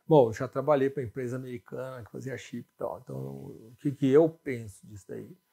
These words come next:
Eu não deixaria só na mão da comunidade, entendeu? Imagina que Fernando Caio é fábrica de chip, eu, por que que eu não deixaria na, na comunidade? Porque se dá um pau num, numa biblioteca,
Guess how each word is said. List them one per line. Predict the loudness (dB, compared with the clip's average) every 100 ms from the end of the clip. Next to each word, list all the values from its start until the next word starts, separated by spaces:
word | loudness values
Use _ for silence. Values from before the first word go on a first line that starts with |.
| _ _ _ _ 8
Eu | 12 12 12 4 _ _ _ _ _
não | -6 0 2 4 6
deixaria | 6 6 6 4 4 -2
só | -4 -10 -10
na | -8
mão | -8 -8 -8
da | -12
comunidade, | -10 -10 -4 -4 -4 -6 -8 _ -20 _ _ _ _ _ _ _ _ _
entendeu? | 0 4 4 2
Imagina | 2 6 6 6
que | 2
Fernando | 0 0 2 0
Caio | 2 4 4
é | 4
fábrica | -4 -2 -4
de | -4
chip, | -12 -8
eu, | -6 -6 -2
por | 2
que | 2 2
que |
eu | 0
não | -2
deixaria | -8 -10 -14 -14 -16
na, | -18 _ _ _ _ _ _ _ -6
na | -4
comunidade? | -2 -2 -2 -4 -4
Porque | -2 4 4
se | 4 2
dá | 6 8
um | 8 2
pau | 0 2 2 2 0
num, | -4 -14 -18
numa | -18 -16 -12
biblioteca, | -12 -12 -12 0 4 4 4 -6